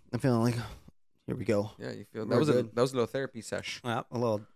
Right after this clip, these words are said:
Speaker 1: trauma'd up. No, I'm just kidding.
Speaker 2: No,
Speaker 1: That
Speaker 2: I'm
Speaker 1: was not
Speaker 2: kidding.
Speaker 1: trauma'd up. But it was good.
Speaker 2: It was fun.
Speaker 1: I'm having fun. I'm having a good time.
Speaker 2: I like that.
Speaker 1: Mm-hmm.
Speaker 2: You need to have fun
Speaker 1: Thank
Speaker 2: on
Speaker 1: you.
Speaker 2: your own podcast.
Speaker 1: I'm trying. I'm about it.
Speaker 2: Hey, if you're here on the third segment, you're amazing. I got a present for you, right?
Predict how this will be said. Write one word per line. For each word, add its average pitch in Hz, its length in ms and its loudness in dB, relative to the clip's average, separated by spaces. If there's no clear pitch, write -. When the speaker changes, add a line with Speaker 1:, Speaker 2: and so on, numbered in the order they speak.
Speaker 1:
trauma'd 220 280 2
up. 190 160 2
No, 110 80 4
I'm 104 160 0
just 101 160 -8
kidding. 90 160 -10
Speaker 2:
No, 92 60 -6
Speaker 1:
That - 20 -8
Speaker 2:
I'm 85 60 -10
Speaker 1:
was 85 100 -12
not 82 100 -6
Speaker 2:
kidding. 90 140 -16
Speaker 1:
trauma'd 87 120 -16
up. - 120 -20
But 151 100 6
it 160 60 12
was 139 140 6
good. 113 200 4
Speaker 2:
It 131 60 -2
was 147 100 4
fun. 117 200 0
Speaker 1:
I'm 139 80 -4
having 196 180 0
fun. 147 180 -2
I'm 110 100 -8
having 135 160 -4
a - 20 -4
good 113 120 -4
time. 104 280 -6
Speaker 2:
I 123 60 -2
like 131 160 0
that. 90 160 -4
Speaker 1:
Mm-hmm. 123 180 -6
Speaker 2:
You 131 60 2
need 131 140 -2
to 107 60 0
have 98 120 -6
fun 92 220 -10
Speaker 1:
Thank 147 100 -2
Speaker 2:
on 117 60 -2
Speaker 1:
you. 110 60 -2
Speaker 2:
your 107 100 0
own 104 80 -8
podcast. 98 480 -12
Speaker 1:
I'm 110 80 -10
trying. 107 280 -8
I'm 175 100 -4
about 85 220 -4
it. - 80 -14
Speaker 2:
Hey, 175 80 4
if 151 160 4
you're 190 120 4
here 202 260 2
on 180 80 0
the 123 40 -6
third 135 200 6
segment, 143 320 4
you're 139 140 6
amazing. 98 360 -2
I - 80 4
got 123 100 8
a 110 40 4
present 104 300 2
for 98 80 0
you, 92 220 -4
right? 113 220 4